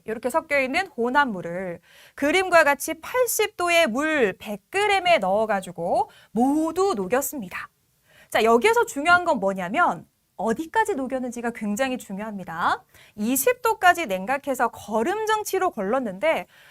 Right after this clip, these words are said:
뭔가 복잡하죠? 음, 이때 "거름종이 위에 걸러진 물질과 그 양은 무엇입니까?" 라고 이야기를 하고 있는 상황입니다.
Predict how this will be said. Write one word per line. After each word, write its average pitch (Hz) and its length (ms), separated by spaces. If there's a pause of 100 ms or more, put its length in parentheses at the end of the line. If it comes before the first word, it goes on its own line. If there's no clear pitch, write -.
(140)
뭔가 202 180
복잡하죠? 214 840
음, 233 180 (160)
이때 269 460 (300)
"거름종이 415 640
위에 311 180
걸러진 359 720
물질과 214 800
그 285 420
양은 240 460
무엇입니까?" 240 880
라고 311 300
이야기를 262 420
하고 330 160
있는 196 180
상황입니다. 208 880